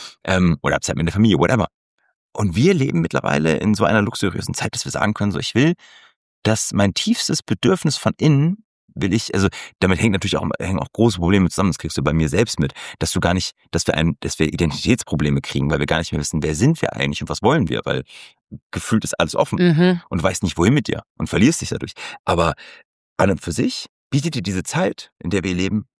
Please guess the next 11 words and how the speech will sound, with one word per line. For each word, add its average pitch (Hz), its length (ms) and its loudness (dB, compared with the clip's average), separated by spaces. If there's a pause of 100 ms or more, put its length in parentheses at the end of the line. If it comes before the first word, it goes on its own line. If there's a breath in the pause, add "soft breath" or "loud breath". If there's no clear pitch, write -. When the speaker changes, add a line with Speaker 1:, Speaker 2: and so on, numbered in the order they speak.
(280)
Speaker 1:
jede 135 200 4
Möglichkeit. - 380 -2 (220)
Ah, 101 120 0
du - 120 -10
kannst 151 220 0 (200)
alles 165 280 2
machen. - 240 -4 (680 loud breath)
Speaker 2:
Richtig. 220 420 0 (100)
Und 190 300 0
ich - 160 -6
finde, 254 340 2